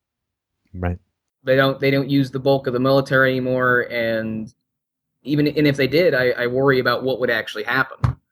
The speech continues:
Speaker 2: with the obesity problem, with the co-, unit cohesion problems. Um, I don't know what, what we will do as the United States in the future if we are faced with a real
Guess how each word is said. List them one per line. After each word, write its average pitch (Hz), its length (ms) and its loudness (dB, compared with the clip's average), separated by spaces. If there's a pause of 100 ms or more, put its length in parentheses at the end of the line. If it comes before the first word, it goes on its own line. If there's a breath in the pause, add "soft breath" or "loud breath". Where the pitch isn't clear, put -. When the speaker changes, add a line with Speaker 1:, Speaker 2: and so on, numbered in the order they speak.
(360)
Speaker 2:
with 120 280 2 (920)
the 127 160 2
obesity 131 440 2
problem, 117 500 0
with 123 240 0
the 117 320 -4
co-, 127 300 -2
unit 135 300 2
cohesion 135 580 2
problems. 107 640 0 (120)
Um, 110 500 0 (800)
I 127 120 -2
don't 160 100 2
know 160 100 2
what, 156 240 0 (200)
what 143 260 -4
we 143 140 0
will 135 160 -4
do 143 440 0
as 127 140 -4
the 127 80 -8
United 120 240 -6
States - 580 -4 (640)
in 143 120 2
the 127 80 0
future 180 340 0
if 139 200 0
we 139 120 0
are 127 340 0 (560)
faced 147 360 -2
with 135 180 -4
a 127 400 -4
real 135 640 0